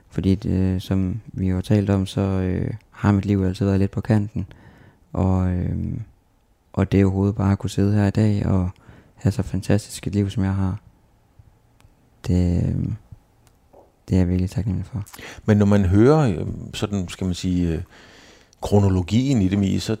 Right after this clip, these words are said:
Speaker 2: så tænker jeg, okay, du, du røg ind i noget misbrug med ecstasy, med, øh, med amfetamin og så videre. Så røg du ind i et misbrug med, med anaboliske steroider, som vi har talt om. Og det er slet ikke et misbrug at blive spirituel, det er slet ikke det, jeg siger. Men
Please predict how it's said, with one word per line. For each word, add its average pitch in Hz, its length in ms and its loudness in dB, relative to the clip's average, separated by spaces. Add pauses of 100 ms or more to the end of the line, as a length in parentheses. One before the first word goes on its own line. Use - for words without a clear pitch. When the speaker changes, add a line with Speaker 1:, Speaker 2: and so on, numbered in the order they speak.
Speaker 2:
så - 140 -8
tænker 107 320 0
jeg, 85 120 2
okay, 95 260 0
du, 92 180 -4 (380)
du 95 140 -2
røg 92 220 4
ind 110 120 0
i 104 60 0
noget 87 180 0
misbrug 95 420 -2
med 73 420 -6
ecstasy, 95 460 0
med, 78 420 -6
øh, 78 120 -6 (580)
med 80 320 -2
amfetamin 87 640 -2
og 90 60 -2
så 85 100 -6
videre. 85 280 -2 (460)
Så - 120 -2
røg 92 140 4
du 90 100 2
ind 90 120 0
i 92 60 2
et 87 80 -4
misbrug 90 480 -2
med, 76 300 -4
med 73 200 -6
anaboliske 90 480 -2
steroider, 85 460 -2
som 98 180 -4
vi 90 40 -4
har 87 60 -2
talt - 260 -2
om. 90 180 -4 (140)
Og 85 240 -4
det 98 60 2
er 82 40 0
slet 98 180 4
ikke 101 120 4
et 87 80 0
misbrug 98 360 2
at 98 80 2
blive 87 120 -2
spirituel, 92 520 0
det 98 60 2
er 92 40 2
slet 101 120 4
ikke 95 100 4
det, 98 60 4
jeg 95 80 6
siger. 107 200 4 (420)
Men 107 240 6